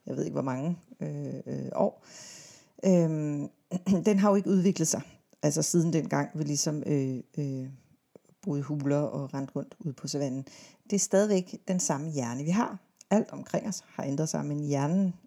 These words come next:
er, er rimelig meget, øh, stadigvæk den samme. Så, så det, den går i gang med, det er at søge efter problemer. Øh, problemer i forhold til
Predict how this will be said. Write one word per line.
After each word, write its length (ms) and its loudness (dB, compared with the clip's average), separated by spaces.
er, 320 -4
er 120 -4
rimelig 260 0
meget, 480 -2
øh, 200 -6
stadigvæk 420 -2
den 80 -6
samme. 280 -8
Så, 260 0
så 160 -2
det, 160 0
den 280 0
går 100 -2
i 40 -2
gang 260 0
med, 180 0
det 160 0
er 300 0
at 220 -2
søge 260 -2
efter 220 -4
problemer. 420 -2
Øh, 240 -2
problemer 500 -2
i 80 -6
forhold 380 -2
til 420 -8